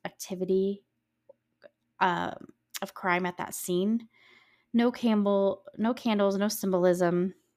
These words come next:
It was just, while the placement of her body was odd, and it's fun to think about that witchcraft had a hand in this,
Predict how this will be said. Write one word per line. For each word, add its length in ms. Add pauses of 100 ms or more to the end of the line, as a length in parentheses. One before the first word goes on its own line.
(280)
It 80
was 140
just, 340 (280)
while 160
the 100
placement 440
of 120
her 80
body 360
was 200
odd, 460 (200)
and 140
it's 140
fun 140
to 80
think 240
about 320
that 180
witchcraft 640
had 160
a 40
hand 240
in 140
this, 360